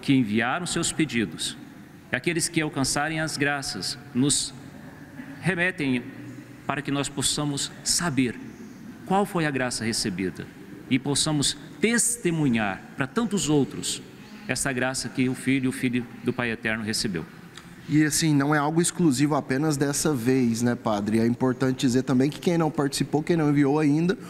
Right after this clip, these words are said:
Speaker 2: pode continuar enviando pelos nossos canais de atendimento no Santuário Basílica, porque a igreja, toda a equipe, o senhor, as irmãs,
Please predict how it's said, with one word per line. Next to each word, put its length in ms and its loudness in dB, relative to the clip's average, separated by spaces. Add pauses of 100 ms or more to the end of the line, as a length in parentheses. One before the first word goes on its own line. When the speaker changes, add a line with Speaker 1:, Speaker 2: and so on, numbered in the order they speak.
(360)
Speaker 2:
pode 280 2
continuar 460 2
enviando 480 4
pelos 280 2
nossos 280 2
canais 380 0
de 60 0
atendimento 600 2
no 120 6
Santuário 420 0
Basílica, 580 4 (480)
porque 580 4 (200)
a 80 2
igreja, 600 4
toda 240 2
a 40 4
equipe, 520 4
o 40 2
senhor, 400 4
as 140 2
irmãs, 500 4